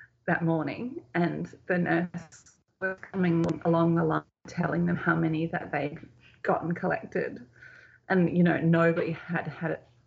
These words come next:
as few as me. There were, you know, twelve, eight, you know, that was, seemed to be pretty normal.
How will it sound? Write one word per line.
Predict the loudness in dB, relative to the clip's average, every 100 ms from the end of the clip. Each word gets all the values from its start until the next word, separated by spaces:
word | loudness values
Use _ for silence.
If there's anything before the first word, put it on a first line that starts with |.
| _
as | -2 -2
few | -2 0 0
as | 0
me. | -2 -2 -4 -4
There | 0
were, | 2 0 -2 -8 -16 _ -20 -20 _ -8
you | -4
know, | -4 -6
twelve, | 0 2 4 0 -2 -6 -6
eight, | -4 -6 -10 -16 -16 -16 -20 _ _ _ _ _ _
you | -2
know, | 0 0 -2
that | -2 -2
was, | -2 -2
seemed | 0 0 0
to | -2
be | -4
pretty | -2 -2 0
normal. | 0 0 0 -2 -8